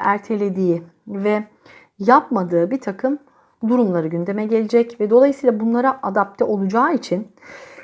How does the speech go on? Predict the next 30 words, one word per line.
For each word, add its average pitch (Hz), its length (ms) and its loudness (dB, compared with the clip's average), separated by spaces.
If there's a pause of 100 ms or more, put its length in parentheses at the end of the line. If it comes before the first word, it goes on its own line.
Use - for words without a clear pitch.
(180)
dikkatini 254 480 0
bu 262 80 -2
işlere 202 400 -2
vereceği 226 420 0
için 254 300 -6
biraz 202 300 -2
böyle 180 180 0
dikkati 185 340 -6
dağınık 175 340 -2
olabilir 226 420 0
ve, 214 220 2 (340)
e, 196 260 -6 (1120)
tam 247 180 2
anlamıyla 196 600 0 (600)
size 294 340 0
kanalize, 233 720 2
e, 185 320 -2 (420)
olmakta 220 480 0
zorlanabilir. 175 640 0
Ve 254 120 2
bu 294 100 0
dönemde 196 540 0
aranızdaki 214 560 -2
ilişkide 185 580 -2 (580)
zaman 254 340 2
kazanmak 185 600 -2
ve 220 80 -2
süreci 240 340 -2
uzatabilmek 180 640 -2
adına 214 440 -2